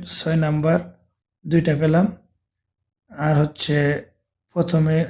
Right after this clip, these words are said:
যে ফিল্ড ওয়েল ওয়ান দেওয়া আছে প্রথমে, এটা তিনটা হচ্ছে ফিল্ড ওয়েল। তো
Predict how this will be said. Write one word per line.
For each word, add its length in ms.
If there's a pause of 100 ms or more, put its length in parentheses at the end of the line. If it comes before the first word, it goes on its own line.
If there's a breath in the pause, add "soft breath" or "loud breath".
(140)
যে 120 (440)
ফিল্ড 260
ওয়েল 240
ওয়ান 240
দেওয়া 160
আছে 220
প্রথমে, 320 (160)
এটা 160 (220)
তিনটা 260
হচ্ছে 280
ফিল্ড 240
ওয়েল। 140 (180)
তো 100